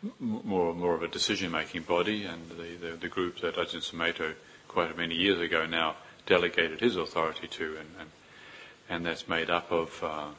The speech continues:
all the abbots and abbesses of the, the various monasteries in Europe, and also a second elected representative from each community. If the community is four or more in size, then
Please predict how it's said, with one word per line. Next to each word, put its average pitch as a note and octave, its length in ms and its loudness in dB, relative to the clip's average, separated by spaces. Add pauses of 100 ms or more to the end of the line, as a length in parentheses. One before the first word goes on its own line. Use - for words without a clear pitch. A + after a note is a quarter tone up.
(1000)
all G2 160 8
the F#2 200 4
abbots G2 340 4
and F2+ 100 -2
abbesses F2+ 520 2
of E2+ 340 -4
the, F2 240 2 (760)
the F2+ 80 -4
various F2+ 260 4
monasteries F#2+ 480 0
in F#2+ 80 -2
Europe, G#2+ 360 4 (380)
and F#2 280 -4
also G2 420 4
a E2+ 60 0
second F2+ 460 0 (380)
elected F#2+ 560 4 (160)
representative F#2+ 680 2
from E2+ 200 -6
each - 180 -4
community. F#2 460 -2
If E2 100 -6
the F#2 80 -4
community F#2 400 0
is E2 120 0
four F#2 320 6
or E2+ 40 2
more E2 380 0
in E2+ 100 -8
size, F#2 480 6
then E2+ 220 0